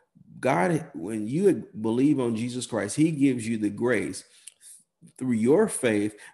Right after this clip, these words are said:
in Jesus Christ. And as a result, you enter into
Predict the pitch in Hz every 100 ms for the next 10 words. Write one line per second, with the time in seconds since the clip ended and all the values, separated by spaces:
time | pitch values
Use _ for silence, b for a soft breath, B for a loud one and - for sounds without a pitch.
0 | - 135 151 135 131 139 143 - 107 101
1 | 98 - B B - 107 101 90 104 110
2 | - 117 117 117 113 113 107 101 - _
3 | _ 101 101 113 120 107 - 117 117 107
4 | 107 - 104 104 104